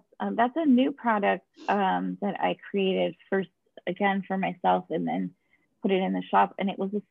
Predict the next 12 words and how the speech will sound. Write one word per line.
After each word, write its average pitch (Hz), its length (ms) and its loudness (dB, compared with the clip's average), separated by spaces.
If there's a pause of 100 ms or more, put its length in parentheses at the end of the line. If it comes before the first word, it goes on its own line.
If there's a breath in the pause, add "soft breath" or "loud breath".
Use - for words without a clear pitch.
spray. 247 540 4
It's - 220 -10
called - 240 -6
Inhale 247 500 4
Exhale, 175 600 0
and 175 160 -2
it's 185 160 -8
a 196 80 -2
mask 190 440 0
refresher 180 520 -6
mist. - 180 -12 (920 soft breath)
So 185 180 6